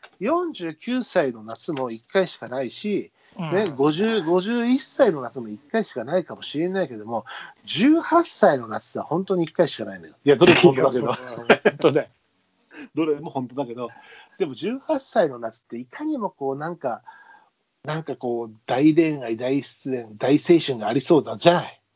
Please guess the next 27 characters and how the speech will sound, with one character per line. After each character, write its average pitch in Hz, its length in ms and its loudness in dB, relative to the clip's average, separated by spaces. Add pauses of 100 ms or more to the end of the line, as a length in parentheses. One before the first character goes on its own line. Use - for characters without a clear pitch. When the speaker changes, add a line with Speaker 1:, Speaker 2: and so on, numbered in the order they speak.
(680)
Speaker 1:
そ - 200 -8
の 180 80 -2
十 190 160 4
八 175 180 0
歳、 98 340 -12
な 165 200 -8
ん 208 60 -8
も 285 160 -4
な 311 100 -2
か 233 120 -4
っ - 60 -12
た - 140 -8
ん - 80 -20
だ 180 80 -20
よ。 - 60 -20 (100)
<laughs> - 60 -18 (2250)
な 254 240 0
ん 277 160 -6 (200)
も 247 100 8
な 202 80 6
か 151 80 4
っ 127 40 2
た。 - 0 -
Speaker 2:
寂 120 460 4
し 160 200 4
い 143 40 4
な。 117 300 -6